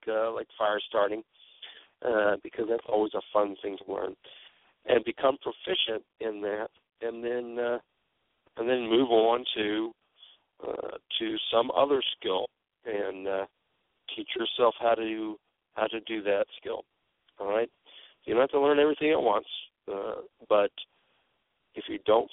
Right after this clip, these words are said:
set a goal, if you don't set yourself some type of a goal, then you're probably not gonna be, you're not gonna be learning anything, because if you, if you don't have it on your to-do list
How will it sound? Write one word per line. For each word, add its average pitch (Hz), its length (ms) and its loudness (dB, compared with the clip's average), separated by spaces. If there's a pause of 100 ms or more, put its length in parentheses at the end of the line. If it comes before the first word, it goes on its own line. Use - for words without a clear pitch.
(120)
set 120 180 4 (120)
a 98 180 -4 (140)
goal, 107 600 2
if - 80 -14
you 101 60 -10
don't 107 240 -4 (380)
set - 160 -8
yourself 110 280 -4 (100)
some 120 140 -2
type 117 200 0
of 110 160 -10
a 104 100 -20
goal, 107 240 2
then 95 220 -8 (680)
you're 110 100 -6
probably 120 220 4
not 110 140 6
gonna 107 140 2
be, 104 480 -2 (1300)
you're 113 160 -4
not 113 180 0
gonna 107 120 -2
be 104 80 -4
learning 98 320 -2
anything, 98 360 -10 (320)
because 101 480 -2
if 95 180 -12
you, 104 180 -2 (340)
if 101 80 -12
you 104 80 0
don't 110 180 2
have 120 140 6
it 120 40 2
on 120 140 2
your 120 140 0
to-do 120 520 -4
list 98 260 2